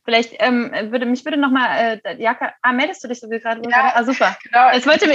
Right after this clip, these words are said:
Speaker 1: ich wollte dich nämlich jetzt auch fragen, äh, welche, <laughs> genau, was du da, was du da vielleicht berichten kannst auch.
Speaker 2: Ja, also ich hab aber auch, also ich denk halt, ähm,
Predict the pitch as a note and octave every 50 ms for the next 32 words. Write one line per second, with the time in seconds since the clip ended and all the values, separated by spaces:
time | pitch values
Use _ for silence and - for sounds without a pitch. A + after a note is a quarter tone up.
0 | - - - - D#4 D#4 D#4+ C4 - - C#4+ C4 - C4+ C4 - A3 - - A#3
1 | A3+ A#3+ D4 D4+ A3+ G#3 G#3+ A#3+ C#4+ D4+ C4 - A3+ G#3+ G#3 G#3 G3+ G#3+ A3 A3+
2 | - A3 G#3+ A3 G#3+ A#3+ A#3+ A3+ G#3 G3+ G3 F#3 G#3 G#3 - _ - A3 A#3 G#3+
3 | G3+ F3+ - G#3 G#3 - - G#3 G#3+ G3+ - - G3+ G3 _ - F#3 A3 B3 -
4 | _ G3 - G3 E3 E3+ F3+ _ - D#3+ F3 F3 F#3 F3+ _ _ _ - G#3 G#3+
5 | A3+ C4 B3 - - A3 G3+ G3+ G#3+ - A#3 A3 A3 - - G#3+ G3+ F3 G3 G#3+
6 | - _ - _ _ _ _ _ - - - - G3+ G#3 G3+ - - A3 A3+ B3
7 | A#3+ A#3+ B3 A#3 A3+ A3+ - _ _ _ _ _ _ _ _ _ _ _ - G#3
8 | G#3+ G3+ G3+ G3+ G3+ G#3+ G#3+ G#3+ G#3 G3+ G3+ - -